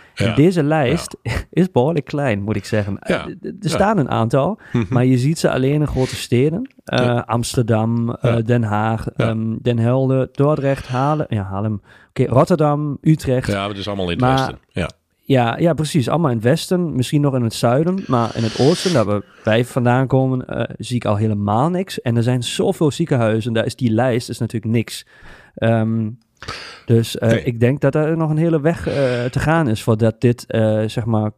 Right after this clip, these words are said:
Speaker 2: common sense of common ground
Speaker 1: Ja,
Speaker 2: wordt, hè?
Speaker 1: daar is, daar is heel veel winst te behalen. Want ik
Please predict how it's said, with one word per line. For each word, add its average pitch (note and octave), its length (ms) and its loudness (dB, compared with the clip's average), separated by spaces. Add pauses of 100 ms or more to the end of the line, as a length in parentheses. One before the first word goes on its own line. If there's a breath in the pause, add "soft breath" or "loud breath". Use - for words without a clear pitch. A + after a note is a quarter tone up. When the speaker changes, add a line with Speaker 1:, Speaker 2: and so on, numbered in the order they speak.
Speaker 2:
common A2+ 300 2
sense A#2+ 600 -2
of - 420 -4 (160)
common A2+ 240 0
ground A#2 280 4
Speaker 1:
Ja, G3 120 2
Speaker 2:
wordt, A#2+ 140 0
hè? A2+ 60 0
Speaker 1:
daar A2 100 0
is, B2 260 -4
daar A2+ 200 -2
is B2 140 0
heel C3 160 0
veel G2 300 -2
winst B2+ 220 -2
te A#2 80 -4
behalen. F#2 420 -2
Want F#2 180 -4
ik F#2 260 -10